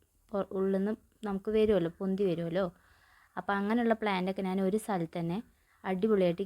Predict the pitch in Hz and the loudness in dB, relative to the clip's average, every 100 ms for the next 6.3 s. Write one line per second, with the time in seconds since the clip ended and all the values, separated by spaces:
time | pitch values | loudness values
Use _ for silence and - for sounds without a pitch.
0 | 202 190 175 - - 185 170 156 - 196 | -6 -8 -8 -10 -10 -6 -4 -6 -6 -4
1 | 185 190 185 175 185 180 185 190 175 170 | -2 -2 -2 -4 -4 -4 -4 -2 -2 -2
2 | 170 170 170 - 180 180 185 185 165 151 | -4 -4 -8 -8 -6 -4 -4 -4 -6 -6
3 | - - 175 196 190 180 180 196 175 175 | -10 -12 -10 -6 -4 -2 -2 -2 -4 -6
4 | 190 175 - 170 - 208 254 _ _ _ | -6 -8 -8 -12 -8 -10 -10 _ _ _
5 | _ - 196 220 - 214 185 175 196 190 | _ -6 -2 -2 0 0 0 -4 -4 -2
6 | 170 170 | -2 -2